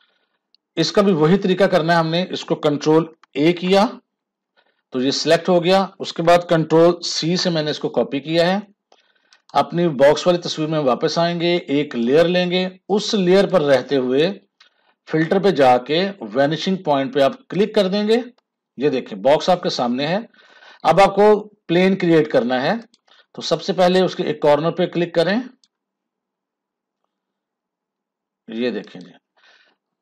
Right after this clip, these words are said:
फिर दूसरे पे और उसके बाद तीसरे पे और आखिरी कॉर्नर पे।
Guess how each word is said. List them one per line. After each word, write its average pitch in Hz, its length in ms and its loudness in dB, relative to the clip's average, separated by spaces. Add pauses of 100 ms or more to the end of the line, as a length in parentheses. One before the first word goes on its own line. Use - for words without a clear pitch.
फिर 156 160 0
दूसरे 143 400 -2
पे 185 260 0 (600)
और 135 180 2
उसके 143 180 -6
बाद 143 340 2 (520)
तीसरे 147 400 -4
पे 147 240 -4 (1400)
और 123 460 2
आखिरी 110 280 0
कॉर्नर - 340 -8
पे। - 140 -20